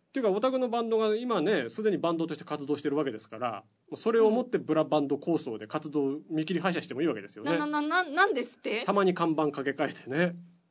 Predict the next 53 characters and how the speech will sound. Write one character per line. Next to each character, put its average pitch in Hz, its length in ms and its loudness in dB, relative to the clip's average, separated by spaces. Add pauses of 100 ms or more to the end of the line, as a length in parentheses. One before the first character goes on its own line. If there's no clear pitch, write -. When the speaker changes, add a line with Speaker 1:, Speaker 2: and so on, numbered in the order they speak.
(100)
Speaker 2:
ひ - 160 -8
ど 370 200 2
い。 - 120 0 (580)
Speaker 1:
<laughs> - 540 -18
僕、 175 240 2
僕 208 260 4
が 220 120 4
入 262 140 4
っ 269 40 -6
て 185 120 2
れ 175 60 6
ば 175 120 6
ブ 131 120 -4
ラ 120 80 -2
バ 123 140 -2
ン 110 100 -6
ド。 101 180 -12 (380)
<laughs> - 320 -20
僕 262 260 2
が 208 120 4
抜 190 140 4
け 185 100 2
て 196 100 0
れ 196 100 2
ば 113 220 -4
花 - 240 2
巻 208 240 -2
シ 247 100 -6
ン - 120 -14
フ - 60 -18
ォ - 80 -20
ニ 220 100 -4
ッ - 80 -20
ク 220 100 2
バ 170 160 4
ン 139 100 -2
ド 131 100 -6
み 110 100 -12
た 127 100 -8
い 120 80 -6
な 131 80 -6
ね。 185 140 -6 (200)
Speaker 2:
な、 415 280 2
何 330 260 4
様 508 320 0
で - 140 4
す 587 100 -6
か？ - 140 -6
神 554 200 -4 (120)
様 277 240 4
で 226 120 0
す - 120 -12
か？ 311 260 -6